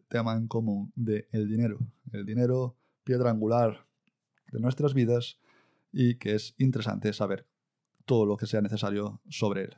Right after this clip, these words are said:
ya que vamos a estar siempre en contacto con la panoja. Ya sabéis que si queréis estar en contacto de cerca, podéis pasar por w w w punto javalince punto com y ahí tenéis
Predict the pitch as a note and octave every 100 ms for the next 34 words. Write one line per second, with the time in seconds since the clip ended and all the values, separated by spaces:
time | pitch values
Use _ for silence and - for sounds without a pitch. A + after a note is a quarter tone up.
0 | - G2+ - A2 - - A2+ A#2 A#2+ C3+
1 | A#2+ B2 - C3+ C3+ B2 A2 - A#2+ -
2 | _ _ _ _ _ _ D3 C#3+ C3+ B2
3 | B2 A2 - - - _ _ - A#2+ B2+
4 | C#3+ D3+ C3+ A#2+ A2 A#2 A2 A2 - A2+
5 | A2 A#2 A#2 A2+ - G#2+ G#2 G2+ G#2+ C3
6 | A#2+ C#3 E3+ - G#2+ G#2+ A2+ A#2 A2+ -
7 | _ - A2+ - C3 C3 B2 B2 A#2+ G#2+
8 | - C3 G#2+ G#2+ A2+ A#2 A#2 B2+ A#2+ G#2+
9 | A#2 A2 C3 D#3 G3+ G3 _ _ _ _
10 | _ _ _ B2 A2 G2+ G#2 G#2 -